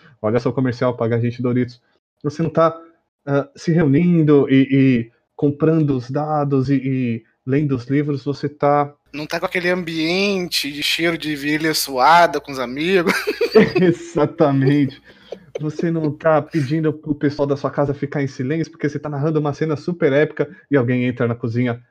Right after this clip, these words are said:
Speaker 1: bem nessa hora pra lavar a louça. Bom,
Speaker 2: <laughs>
Speaker 1: você tá jogando hoje,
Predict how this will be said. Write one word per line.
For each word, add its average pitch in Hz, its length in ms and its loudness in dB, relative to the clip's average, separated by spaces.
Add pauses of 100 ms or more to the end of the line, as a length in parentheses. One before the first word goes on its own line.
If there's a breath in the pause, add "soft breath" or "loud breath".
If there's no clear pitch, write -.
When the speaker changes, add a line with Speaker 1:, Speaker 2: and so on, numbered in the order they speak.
(100)
Speaker 1:
bem 120 260 0
nessa 117 300 -2
hora 107 420 0
pra 113 80 0
lavar 104 260 2
a 104 40 2
louça. - 260 -12 (420)
Bom, 214 160 4
Speaker 2:
<laughs> - 1500 0
Speaker 1:
você 143 220 -4
tá 165 120 -2
jogando 139 640 0 (200)
hoje, 139 500 -2